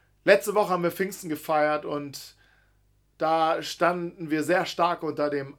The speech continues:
Eindruck von dem Mord an George Floyd, das mir immer noch sehr nachgeht. Und, und diesen, dieses Übel des Rassismus, wo Menschen aufgrund ihrer Hautfarben ausgegrenzt werden oder auf ihren,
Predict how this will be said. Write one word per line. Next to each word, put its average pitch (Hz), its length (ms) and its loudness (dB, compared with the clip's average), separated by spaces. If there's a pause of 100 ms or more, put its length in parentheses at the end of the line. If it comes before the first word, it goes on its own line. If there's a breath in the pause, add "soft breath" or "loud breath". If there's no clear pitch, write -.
Eindruck 160 560 -2
von 143 280 -6
dem 135 440 -6 (220 soft breath)
Mord 170 360 2
an 131 140 -4
George 151 360 -4
Floyd, 165 520 0 (200)
das - 260 -14
mir 143 180 -2
immer 170 180 0
noch 147 140 -4
sehr 156 240 2
nachgeht. 147 560 -4 (560 soft breath)
Und, 147 480 0 (1700)
und 170 160 -10
diesen, 175 480 -8
dieses 156 400 -10 (100)
Übel 208 400 0
des 143 260 -4
Rassismus, 143 1080 -4
wo 147 80 -4
Menschen 151 720 -2 (280 soft breath)
aufgrund 165 300 -4
ihrer 147 240 -6
Hautfarben 160 440 -2
ausgegrenzt 147 720 -6
werden 147 300 0
oder 135 180 -4
auf 135 140 -6
ihren, 139 480 -4